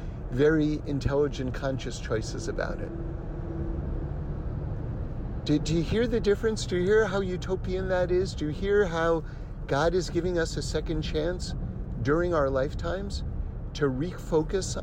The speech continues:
on that which is important, on that which lasts forever? Now, I want to go deeper because the Ishbitzer Rebbe raises a very interesting point. He says, "Well, if,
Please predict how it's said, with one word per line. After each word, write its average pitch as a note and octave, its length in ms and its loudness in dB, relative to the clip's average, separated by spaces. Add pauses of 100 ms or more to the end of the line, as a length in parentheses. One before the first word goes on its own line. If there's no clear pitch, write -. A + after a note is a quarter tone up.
on C3+ 380 0
that C3+ 320 0
which D3+ 220 -4
is A#2+ 140 -4
important, A2+ 600 -2 (1080)
on B2+ 200 4
that C#3+ 340 4
which C3 260 0
lasts D3 380 0
forever? A#2+ 720 0 (1900)
Now, D#3+ 120 4
I - 40 6
want B3+ 160 6
to D4+ 60 0
go A#3+ 140 4
deeper D#3+ 380 -2
because D#3 600 0 (1600)
the D#3 140 4
Ishbitzer B3 460 2
Rebbe D#3+ 440 4 (560)
raises E3 760 2 (960)
a D3+ 100 6
very G3 300 4
interesting D3+ 480 -2
point. G2+ 320 -4
He E3+ 140 0
says, G3+ 340 2
"Well, G3+ 200 8
if, G#3 300 4